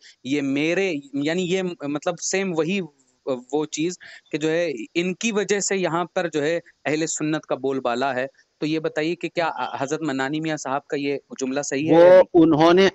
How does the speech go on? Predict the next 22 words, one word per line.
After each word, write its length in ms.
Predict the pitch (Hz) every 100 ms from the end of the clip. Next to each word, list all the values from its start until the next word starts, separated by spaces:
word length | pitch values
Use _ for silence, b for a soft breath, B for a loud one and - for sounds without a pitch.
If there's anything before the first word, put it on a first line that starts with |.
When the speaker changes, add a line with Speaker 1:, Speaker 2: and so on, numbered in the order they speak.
| -
Speaker 2:
अपने 380 | 147 - 180 196
वतन 340 | 160 - 170
के 120 | 170
हिसाब 260 | 170 165 147
से 120 | 151
कहा 140 | 131
है। 60 | 110
Speaker 1:
अरे, 80 | - _ -
तो 60 |
Speaker 2:
उन्होंने 480 | 147 - 302 330 359
Speaker 1:
मन्नानी 400 | 160 160 165 190
Speaker 2:
अप-, 60 | 220
Speaker 1:
मियां 140 | 226
कहाँ 220 | 220 233
के 60 | 240
रहने 100 | 214
Speaker 2:
उन्होंने 220 | 170 175
Speaker 1:
वाले 100 | 117
हैं? 220 | 104 - - _ _ -
Speaker 2:
वो, 100 | 165 -
नहीं, 220 | 156 170 208
मैं 340 | 139 139 190